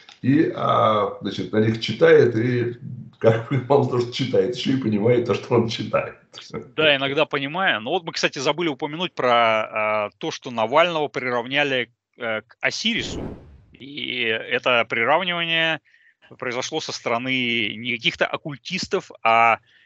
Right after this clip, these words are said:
Speaker 2: э, телерадиовещательной компании B B C. И, и этот
Speaker 1: О!
Speaker 2: вывод я сделал гораздо раньше, а в этом, в этой статье я нашел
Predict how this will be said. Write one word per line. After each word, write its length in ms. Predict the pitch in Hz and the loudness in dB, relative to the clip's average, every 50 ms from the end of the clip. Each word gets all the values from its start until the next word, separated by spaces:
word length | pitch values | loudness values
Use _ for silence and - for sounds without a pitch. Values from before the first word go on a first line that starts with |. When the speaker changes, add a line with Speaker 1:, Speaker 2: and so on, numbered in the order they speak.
| _ _ _ - - - | _ _ _ -20 -16 -10
Speaker 2:
э, 160 | - 110 107 107 | -8 -6 -6 -4
телерадиовещательной 920 | - 143 139 139 139 131 135 131 127 131 131 123 - - 160 147 143 127 | -2 -2 0 2 2 2 2 2 0 -2 -2 -2 -2 -4 -4 -6 -8 -8
компании 560 | - - 123 120 - 139 139 135 135 131 131 | -6 -6 -6 -4 -6 -6 -6 -6 -6 -8 -8
B 160 | 123 113 123 131 | -8 -10 -12 -12
B 120 | 131 151 | -10 -8
C. 200 | - - - 110 | -8 -6 -6 -8
И, 460 | 87 - - - - - 113 117 - | -10 -12 -16 -10 -8 -6 -4 -4 -4
и 200 | - - - 127 | -4 -2 0 2
этот 180 | 131 - - - | 2 2 4 6
Speaker 1:
О! 60 | - | 6
Speaker 2:
вывод 300 | - 226 247 247 - - | 6 6 4 2 0 2
я 120 | 131 131 | 2 0
сделал 340 | 127 117 127 170 196 190 165 139 | 2 2 2 4 4 4 4 4
гораздо 460 | 123 143 143 151 156 135 131 143 131 | 4 4 4 4 2 2 2 2 2
раньше, 540 | 127 165 196 214 214 - - - 110 - - 117 | 4 2 0 0 0 -2 -6 -6 -8 -10 -6 -4
а 160 | 110 110 107 | -2 -2 -2
в 140 | 101 117 151 | -2 -4 -4
этом, 320 | 196 - - 143 131 131 | -2 -2 -2 -4 -4 -6
в 100 | 123 123 | -8 -10
этой 160 | 135 - 127 | -10 -10 -10
статье 480 | 113 - - 113 - - 156 175 180 143 | -10 -10 -10 -12 -10 -8 -6 -4 -2 0
я 120 | 120 113 | 0 -2
нашел 340 | 110 107 - - 139 143 143 | -2 -4 -8 -8 -10 -10 -12